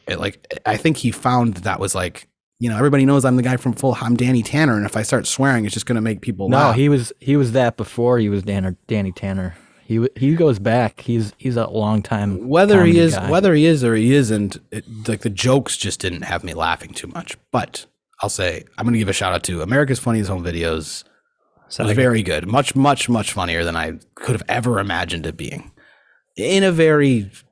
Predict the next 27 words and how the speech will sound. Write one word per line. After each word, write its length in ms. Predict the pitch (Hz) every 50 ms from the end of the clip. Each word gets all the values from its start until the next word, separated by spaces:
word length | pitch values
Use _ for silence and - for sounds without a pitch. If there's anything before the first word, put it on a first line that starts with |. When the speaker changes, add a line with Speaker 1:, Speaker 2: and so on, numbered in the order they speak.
| _ -
Speaker 1:
you 120 | 131 127
know, 100 | 104 90
I 60 | 82 101 117
don't 20 |
know, 80 | 98 87
you 220 | 87 92 101 -
kinda, 260 | - 120 123 - 95 - -
it 60 | 120
was 220 | 104 123 127 -
in, 220 | - 156 156 139 -
I 60 | 135
was 120 | 139 143 151
in 80 | 143
the 60 | 131
mood, 280 | 117 113 104 101 95 87
but 180 | 87 92 87 -
I 60 | 98 107
just 140 | - - -
couldn't 200 | - 151 131 104
turn 180 | - - 92
it 80 | 82 80
off. 280 | 104 147 - - - -
I 60 | 85
was 100 | 87 -
just, 220 | - - - -
you 80 | - 78
know, 180 | - - -